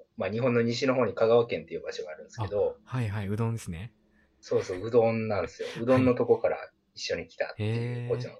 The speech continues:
Speaker 1: 東京の方に上京してきたんですけど。
Speaker 2: え、大学も一緒ですか？
Speaker 1: いや、大学はね、
Speaker 2: あ。
Speaker 1: 実はちょっと違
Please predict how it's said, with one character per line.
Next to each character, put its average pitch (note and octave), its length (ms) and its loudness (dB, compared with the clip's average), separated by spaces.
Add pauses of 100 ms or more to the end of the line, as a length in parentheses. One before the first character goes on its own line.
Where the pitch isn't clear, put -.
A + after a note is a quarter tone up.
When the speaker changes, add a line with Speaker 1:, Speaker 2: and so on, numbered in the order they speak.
Speaker 1:
東 G2+ 180 -2
京 G2+ 100 2
の F#2+ 80 0
方 F#2 100 -2
に D#2 120 -10
上 E2 160 -4
京 - 140 -6
し - 60 -16
て - 140 -20
き - 40 -20
た - 80 -18
ん - 40 -20
で - 40 -20
す - 60 -20
け C3+ 100 -6
ど。 C#3 80 0
Speaker 2:
え、 D#3 40 2
大 D#3+ 60 2
学 D#3 220 0
も D#3 120 -2
一 C3+ 100 -6
緒 C3 280 -8
で B2 80 -6
す - 80 -20
か？ - 300 -20 (580)
Speaker 1:
い D#3+ 40 0
や、 - 220 4
大 A#3+ 280 4
学 A#3 240 6
は G3 120 8
ね、 A#2+ 180 4
Speaker 2:
あ。 - 40 -6
Speaker 1:
実 - 180 0
は - 60 4
ち - 100 -14
ょ - 20 -16
っ - 40 -20
と - 240 -6
違 C3 60 8